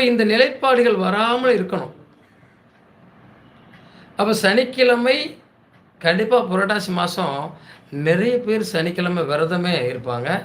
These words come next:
அசைவம் சாப்பிட மாட்டாங்க. புரட்டாசி மாசம் முழுவதுமே அசைவம் சாப்பிட மாட்டாங்க. அதோடு கலந்து இந்த அமாவாசை வருகிறது. அப்ப இந்த அமாவாசையும் சேர்ந்து வருகிறதுனால இது ஒரு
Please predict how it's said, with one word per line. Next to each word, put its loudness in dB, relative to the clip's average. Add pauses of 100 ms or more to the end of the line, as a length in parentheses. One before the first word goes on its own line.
(500)
அசைவம் -4
சாப்பிட -4
மாட்டாங்க. -2
புரட்டாசி 0
மாசம் 0
முழுவதுமே 2
அசைவம் -2
சாப்பிட -8
மாட்டாங்க. -20 (3500)
அதோடு 6
கலந்து 0
இந்த 0
அமாவாசை -2
வருகிறது. -8 (2500)
அப்ப 2
இந்த 4
அமாவாசையும் 2 (100)
சேர்ந்து 4
வருகிறதுனால -2
இது -6
ஒரு -6